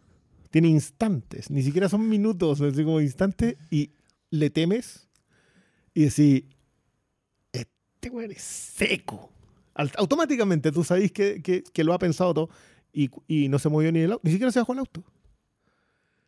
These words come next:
Eh, y, y no sabemos qué va a pasar porque está fuera de la casa.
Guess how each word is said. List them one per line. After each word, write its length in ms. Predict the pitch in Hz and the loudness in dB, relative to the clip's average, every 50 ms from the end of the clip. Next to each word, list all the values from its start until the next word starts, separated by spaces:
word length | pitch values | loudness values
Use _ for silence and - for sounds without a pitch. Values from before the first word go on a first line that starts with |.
| _ _ _ _ _ _ _ _ _ _ _ _ _ _ _ _ _ _ _ _ _ _ - | _ _ _ _ _ _ _ _ _ _ _ _ _ _ _ _ _ _ _ _ _ _ -10
Eh, 80 | - - - _ _ _ _ _ _ _ _ _ _ _ _ _ _ _ _ _ _ _ _ _ _ _ _ _ _ _ _ _ _ _ - - - - | -10 -10 -10 _ _ _ _ _ _ _ _ _ _ _ _ _ _ _ _ _ _ _ _ _ _ _ _ _ _ _ _ _ _ _ -20 -14 -4 0
y, 260 | 226 165 147 - - | 0 0 0 2 2
y 40 | 160 | 4
no 100 | 143 135 | 4 6
sabemos 240 | 120 135 143 151 139 | 6 6 6 4 6
qué 80 | - 147 | 4 4
va 60 | 135 | 4
a 40 | 131 | 4
pasar 160 | 127 165 180 | 2 0 0
porque 180 | - 208 156 139 | 0 0 -2 -2
está 180 | 127 - 123 | -2 -2 -2
fuera 200 | 120 - 131 120 | -2 -2 -2 -4
de 40 | - | -4
la 40 | - | -4
casa. 220 | - 294 - - | -6 -6 -8 -8